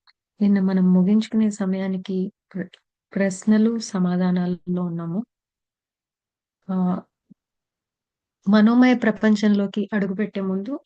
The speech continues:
ఇంకేమైనా, ఆ, డౌట్స్ ఉంటే అవన్నీ రాసుకుని అడగమని ఆచార్య చెప్తారు. పీటర్ ఒక్కొక్క విషయం గురించి అడుగుతున్నారన్నమాట.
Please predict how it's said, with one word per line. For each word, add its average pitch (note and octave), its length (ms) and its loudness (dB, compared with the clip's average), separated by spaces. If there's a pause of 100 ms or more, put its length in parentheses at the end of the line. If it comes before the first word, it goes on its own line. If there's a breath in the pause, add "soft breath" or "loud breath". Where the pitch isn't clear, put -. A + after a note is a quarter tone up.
ఇంకేమైనా, A3 840 2 (340)
ఆ, F#3+ 380 -4 (240)
డౌట్స్ F#3+ 400 -2
ఉంటే G3 260 0
అవన్నీ F#3+ 340 2
రాసుకుని G3+ 680 -4
అడగమని F#3 520 -2 (420)
ఆచార్య F#3+ 520 -4
చెప్తారు. F#3 680 -6 (400)
పీటర్ G#3+ 340 0
ఒక్కొక్క F#3+ 360 -4
విషయం F#3 420 -2
గురించి F3+ 360 -2
అడుగుతున్నారన్నమాట. D#3+ 960 -4